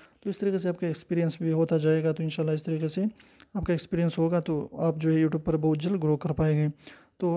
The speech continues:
आहिस्ता आहिस्ता जो है लोग सीखते हैं। इस तरीके से जो है सौरभ जोशी व्लॉग्स का भी पहले से एक YouTube चैनल था, इस पर तकरीबन चार पाँच सालों से वो काम कर रहा था।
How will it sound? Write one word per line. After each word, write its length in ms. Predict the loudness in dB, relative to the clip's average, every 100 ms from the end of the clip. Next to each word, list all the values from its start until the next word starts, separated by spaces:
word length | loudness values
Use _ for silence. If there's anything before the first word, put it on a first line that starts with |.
| 0
आहिस्ता 340 | 0 2 2
आहिस्ता 240 | 0 2
जो 100 | 2
है 60 | 2
लोग 180 | 2 0
सीखते 340 | -2 -4 -2
हैं। 80 | -2
इस 100 | -2
तरीके 220 | -2 -2 -2
से 180 | -2 0
जो 100 | 2
है 80 | 2
सौरभ 220 | 0 -2
जोशी 240 | -2 0
व्लॉग्स 280 | 2 2 0
का 140 | -2
भी 140 | -2 0
पहले 240 | 2 2
से 160 | 0 -4
एक 60 | 0
YouTube 260 | -2 -2 0
चैनल 160 | 0
था, 320 | 2 0 0 -6
इस 120 | -10
पर 140 | -6 -6
तकरीबन 380 | -4 0 2 2
चार 180 | 4 4
पाँच 200 | 2 0
सालों 200 | 0 0
से 100 | 0
वो 120 | 0
काम 180 | 0 -4
कर 140 | -2
रहा 140 | -4 -4
था। 140 | -4